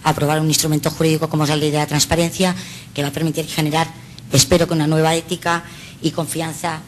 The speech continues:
pues, en el modelo democrático, en la línea que decían. Pero no voy a, a elaborar ni vamos a discutir sobre el discurso, sino que quiero hacer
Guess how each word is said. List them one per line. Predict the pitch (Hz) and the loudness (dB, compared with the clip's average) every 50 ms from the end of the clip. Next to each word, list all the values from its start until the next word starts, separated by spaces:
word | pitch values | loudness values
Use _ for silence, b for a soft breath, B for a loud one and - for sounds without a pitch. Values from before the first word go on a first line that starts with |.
| - - | -4 -2
pues, | 156 147 - | 0 2 2
en | 160 147 | 2 2
el | 143 | 2
modelo | 143 139 147 151 156 147 151 151 151 - - - - | 2 2 4 4 2 2 2 -2 -4 -6 -14 -8 -4
democrático, | 151 147 151 147 - 165 151 - 147 131 156 | -2 -2 -2 -2 -2 -2 -4 -4 -4 -2 0
en | 151 | 2
la | 147 | 2
línea | 143 151 147 143 | 4 4 4 2
que | 135 143 123 | 2 0 0
decían. | 117 113 - 139 135 127 127 127 | -2 -2 0 0 0 0 0 0
Pero | 156 165 170 165 | -2 -2 0 0
no | 170 175 | -2 -2
voy | 170 175 175 175 175 | -2 -2 -2 0 0
a, | 170 165 160 156 B B B B B B B B B B B - - - - | 0 0 -2 -4 B B B B B B B B B B B -18 -18 -10 -4
a | - 156 | 0 0
elaborar | 165 165 160 165 165 175 175 175 170 165 | 2 2 2 4 4 4 4 4 2 0
ni | 165 | -2
vamos | 156 160 160 151 - | -4 -4 -4 -2 0
a | 170 | 0
discutir | 160 156 - 160 151 170 165 | -2 -2 -4 -8 -6 -6 -6
sobre | 151 - 165 165 | -4 -4 -4 -4
el | 165 | -2
discurso, | 165 165 - 202 185 - | -4 -4 -4 -4 -4 -4
sino | - 175 160 | -4 -4 -4
que | 147 147 | -4 0
quiero | - 170 165 | 0 0 0
hacer | 160 - 180 175 | 2 0 -2 -2